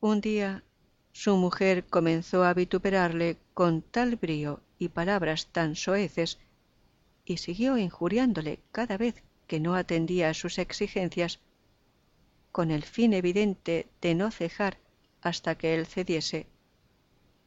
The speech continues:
o sea, hasta que se quedase en casa víctima del mismo aburrimiento que ella sufría, que Iván Ilich se asustó.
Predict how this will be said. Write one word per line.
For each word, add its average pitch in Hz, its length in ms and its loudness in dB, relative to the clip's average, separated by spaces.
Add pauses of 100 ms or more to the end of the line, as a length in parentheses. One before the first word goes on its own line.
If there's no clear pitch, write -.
o 180 120 0
sea, 220 380 -4 (760)
hasta 226 340 -4
que 220 180 -6
se 208 160 -6
quedase 208 720 -4
en 160 200 0
casa 165 680 -4
víctima 170 560 -2
del 165 200 0
mismo 170 400 0
aburrimiento 165 800 0
que 160 160 -6
ella 165 240 -4
sufría, 175 520 -6 (1500)
que 220 160 4
Iván 220 320 4
Ilich 214 380 0 (380)
se 170 220 0
asustó. - 500 -6